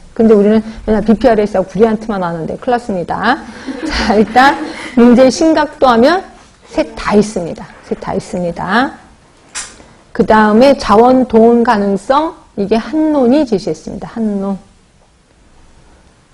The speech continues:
그럼 찾아, 사업의 추정 효과는요? 비피알에스. 난이도, 브리안트입니다. 난이도.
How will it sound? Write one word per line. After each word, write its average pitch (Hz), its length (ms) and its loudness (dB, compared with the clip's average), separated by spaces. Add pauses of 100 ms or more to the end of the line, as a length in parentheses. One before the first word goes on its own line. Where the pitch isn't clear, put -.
(120)
그럼 226 200 -2
찾아, 320 440 -2
사업의 302 340 0
추정 330 260 -2
효과는요? 208 540 -4 (520)
비피알에스. 190 1040 -2 (1600)
난이도, 208 640 2 (880)
브리안트입니다. 190 1120 -2
난이도. 180 760 -2